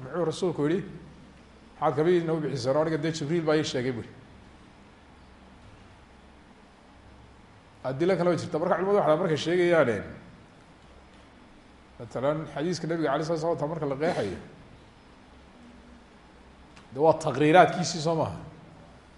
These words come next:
Taqriirka wixii xadradiisa lagu sameeyey baa ku jira, meeshii uu joogay. Ama fii waqtihi la sameeyey baa lagu daraya.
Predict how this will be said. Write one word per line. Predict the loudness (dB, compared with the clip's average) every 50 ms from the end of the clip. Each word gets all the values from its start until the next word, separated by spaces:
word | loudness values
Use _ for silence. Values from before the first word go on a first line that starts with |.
| -20 -20 -20 -20 -10
Taqriirka | -8 -6 -4 -2 0 2 4 4 4 2 -2 -6 -12 -14 -16 -18 -18 -16 -12 -10
wixii | -8 -6 -4 -2 -2
xadradiisa | -2 0 0 2 4 2 2 2 0 0 0 0
lagu | 0 2 0 0
sameeyey | 0 -2 0 2 4 4 6 6
baa | 6 6 4
ku | 4 0 -4
jira, | -4 -4 -4 -6 -6 -8 -12 -12 -6
meeshii | -2 0 0 0 0 -2 -4
uu | -4
joogay. | -4 -6 -8 -8 -10 -10 -14 -16 -20 -20 -20 -20 -20 -20 -20 -20 -20 -20 -20 -20 -20 -20 -20 -20 -20 -20 -20 -20 -20 -20 -20 -20 -16 -8 -6
Ama | -4 0 4 2 2
fii | 2 2 4 6
waqtihi | 8 8 6 6 2 0 2 2 4
la | 4 2
sameeyey | 2 2 0 -2 0 0 2 2
baa | 2 2
lagu | 2 0
daraya. | -2 -4 -6 -6 -8